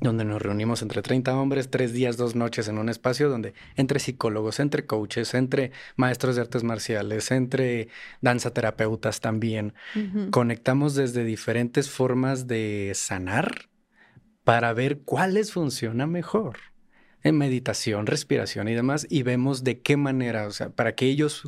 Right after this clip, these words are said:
Speaker 1: justamente los hombres que participan, encuentren la que mejor les funciona y tengan un caminito por donde seguir. El punto es tener la mayor cantidad de recursos y diversidad de recursos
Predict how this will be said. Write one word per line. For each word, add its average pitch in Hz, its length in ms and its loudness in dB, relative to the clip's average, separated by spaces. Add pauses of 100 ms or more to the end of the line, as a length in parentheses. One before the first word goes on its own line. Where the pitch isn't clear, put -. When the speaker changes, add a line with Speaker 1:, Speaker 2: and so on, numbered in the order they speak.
(140)
Speaker 1:
justamente 120 560 0
los 110 140 -2
hombres 123 180 0
que 117 100 -8
participan, 143 600 -4 (260)
encuentren 139 680 2
la 117 100 -4
que - 80 -6
mejor 113 320 -2
les 120 160 -4
funciona 110 580 -4 (380)
y 127 140 0
tengan 127 560 2
un 120 120 -2
caminito 110 540 -4 (240)
por 107 160 -2
donde 101 220 -4
seguir. 113 360 -8
El 135 140 2
punto 160 340 2
es 175 140 -2 (800)
tener 147 440 6
la 185 100 4
mayor 147 280 2
cantidad 143 280 2
de 139 80 2
recursos 151 760 -2
y 151 120 2
diversidad 117 720 2
de 180 80 2
recursos 131 760 -4